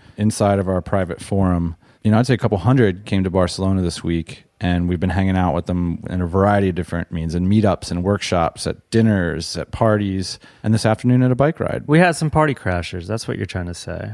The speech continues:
Speaker 2: We had some people that didn't come to the conference, but hung out at the parties, and that's okay, I think. I had a good time with those people, too.
Speaker 1: Absolutely. We actively encouraged such behavior.
Speaker 2: Overfilled our venues, got us in trouble <laughs> in a couple instances, but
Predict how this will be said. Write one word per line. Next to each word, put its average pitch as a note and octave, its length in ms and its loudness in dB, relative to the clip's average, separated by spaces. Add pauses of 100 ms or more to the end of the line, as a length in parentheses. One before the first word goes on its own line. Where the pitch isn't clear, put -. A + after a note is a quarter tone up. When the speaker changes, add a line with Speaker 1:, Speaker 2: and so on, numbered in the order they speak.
Speaker 2:
We B2 120 0
had C3+ 140 4
some B2+ 120 -8
people C3 240 2
that A2+ 120 4
didn't A#2 200 0
come A2 220 -4
to G#2 80 -4
the G2 120 -4
conference, F#2+ 800 -6 (100)
but C3 140 2
hung D#3 180 0
out D3+ 140 2
at D3 100 -4
the D3 60 -12
parties, D3 340 -2
and A2 100 -2
that's C#3 200 0
okay, D3 320 0
I E2+ 60 0
think. E2 340 -8
I - 20 -2
had B2 160 2
a A2+ 40 -2
good G#2 180 0
time F#2 160 0
with F2+ 100 -8
those F2 160 -4
people, - 280 -6
too. G#2+ 280 -4 (100)
Speaker 1:
Absolutely. A#2 480 -2
We G2+ 100 2
actively G2+ 460 0
encouraged F#2+ 580 2
such - 200 -6
behavior. F#2+ 480 -4 (100)
Speaker 2:
Overfilled B2 640 4
our G2+ 140 2
venues, G2+ 500 -4
got G#2 140 2
us G2 140 -4
in G2+ 60 -6
trouble G2+ 400 -2 (100)
<laughs> - 100 -6
in D3 80 0
a B2 60 2
couple A#2+ 440 -2
instances, G#2 720 -6
but G#2 280 -8